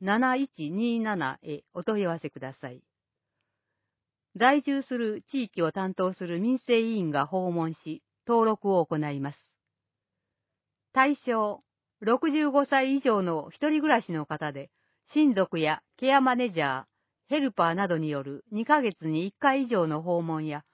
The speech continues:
外出の機会がなく、真に見守りを必要とする方。子どもの見守り。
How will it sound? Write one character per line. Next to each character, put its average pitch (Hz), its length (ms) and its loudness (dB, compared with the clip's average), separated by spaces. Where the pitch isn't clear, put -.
外 254 220 4
出 262 60 0
の 247 140 0
機 - 120 -16
会 220 240 0
が 143 140 -4
な 165 160 -6
く、 147 220 -16
真 285 240 4
に 160 220 -2
見 196 120 -2
守 190 360 0
り 180 80 -2
を 170 80 0
必 170 220 -10
要 175 180 0
と 156 100 -4
す - 140 -12
る 131 100 -10
方。 127 320 -14
子 226 140 0
ど 277 120 6
も 262 120 4
の 247 220 -2
見 185 140 -2
守 151 360 -4
り。 139 80 -16